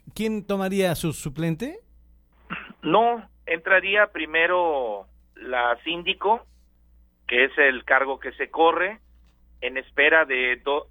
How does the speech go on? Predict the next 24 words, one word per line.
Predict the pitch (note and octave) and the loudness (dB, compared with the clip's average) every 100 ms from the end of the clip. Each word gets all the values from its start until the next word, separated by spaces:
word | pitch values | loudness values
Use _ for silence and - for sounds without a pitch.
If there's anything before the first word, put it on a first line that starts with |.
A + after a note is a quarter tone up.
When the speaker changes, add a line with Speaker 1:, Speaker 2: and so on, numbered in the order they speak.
| - | -18
Speaker 2:
sesenta | B2+ D#3+ D#3+ D#3+ | -6 -4 0 -2
días | C#3+ D3 C3+ | 0 2 2
más | C3+ C#3+ D#3+ | 4 2 2
que | - | -4
marca | B2+ B2+ C3 C3 | -2 0 0 -2
la | A#2+ A2+ | -2 0
ley | A#2+ B2+ | -2 -4
orgánica, | B2 B2+ C#3 D3 - F#3 G#3 _ _ _ - - | -2 2 2 2 -2 -2 -4 _ _ _ -20 -8
para | B2 B2 A#2+ | 0 2 2
poder, | A#2+ B2 C3+ D3 D3+ D#3 D#3+ _ _ _ - | 0 2 4 4 2 0 -4 _ _ _ -10
eh, | B2 A#2+ | -8 -4
seguir | B2+ A#2+ D3 | -4 -2 -2
llamando | D3+ C#3 D3 E3 D#3+ D#3+ | 2 4 4 2 0 0
al | D3+ A#2+ | 0 -4
propietario | A#2+ A2+ A#2+ - C3 C3+ D#3 F3 _ _ - - | -12 -12 -10 -2 -2 0 -2 -6 _ _ -20 -6
a | A2+ | -6
que | - A#2 | -4 -10
asista | - C3 - | -10 -10 -2
a | C3 | -2
tomar | B2 A#2+ B2+ | 0 0 0
protesta. | C3+ C3 D3+ D3+ - F3+ G3 _ _ _ _ | 0 -4 -2 -4 0 -2 -2 _ _ _ _
Corriendo | C3 C3 C#3+ D#3+ E3 D#3+ | -4 -2 2 0 2 2
ese | D#3 D#3 | 2 -2
tiempo, | C#3 D3 D#3+ D#3+ F3+ G#3+ | -2 0 0 -2 -4 -4